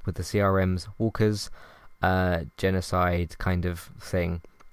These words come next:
Um, yeah, this did tie nicely together to explain why she's actually here and you know, her backstory and, and that sort of thing. And look, to, to me, she's, like, not one of the more important characters, but this gave her a significant amount of more importance, and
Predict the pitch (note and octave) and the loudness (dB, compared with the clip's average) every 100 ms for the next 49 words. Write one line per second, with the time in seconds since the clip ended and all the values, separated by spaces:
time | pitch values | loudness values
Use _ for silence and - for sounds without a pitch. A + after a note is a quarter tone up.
0 | - B2+ C#3 D3+ A#3+ E4+ E3+ F3+ - F3 | 4 8 8 6 4 6 6 6 6 2
1 | - - C3+ A#2+ A#2+ A2 A2+ G2+ F#2+ G#2 | 4 8 10 10 10 8 2 -2 4 4
2 | F#2 G2 - - - G#2 F#2+ F2+ F#2 F#2+ | 4 0 -2 -4 -2 2 2 2 4 4
3 | F#2 - F2 F#2 - - F#2+ D#2+ F#2 F#2 | 2 0 2 2 0 -2 0 2 2 4
4 | F#2 F2+ E2+ F2 - - - - - - | 2 2 0 -4 -8 -14 -18 -20 -18 -6
5 | F#2 F#2+ F#2 F#2 F#2 - - G2 F#2 F2+ | 0 2 4 4 2 0 -4 -2 0 0
6 | F2+ F2 F2 F2 E2 - - F#2 F#2 F#2+ | 0 0 -2 -2 -6 -8 -4 -2 -2 -4
7 | - F2+ F#2 F2+ F2 F2+ - - G2 F#2+ | -6 -2 0 0 0 -4 -6 2 4 4
8 | G2 G#2 - - D3+ - - - - D3 | 2 -4 -10 2 4 4 0 0 2 2
9 | C3+ C3+ D3 C#3 C3 A2 A2+ G#2+ A2 G#2+ | 4 4 4 2 2 8 8 8 4 0
10 | G2 A2 G#2+ G2 G2+ G#2 G#2 G2+ A2+ A2+ | 2 2 4 2 2 0 0 0 0 2
11 | A#2+ - A#2+ A#2+ B2+ - A2 A2+ G#2+ - | 0 4 4 4 0 -4 0 2 0 2
12 | G#2+ G2 - F#2+ F#2 - - - - - | 2 4 4 4 4 0 -8 -14 -14 -8
13 | - A2 G#2 A2 G2+ G2+ - G2 - F#2 | -2 0 0 2 0 2 0 0 0 0
14 | F2+ F2+ - F2+ F2 - - G2+ G2 F2+ | 2 2 0 -4 -6 -14 -6 -2 0 0
15 | - G2+ E2+ F2+ - - F#2 F2 E2+ | 0 0 0 -2 -4 -2 0 0 -2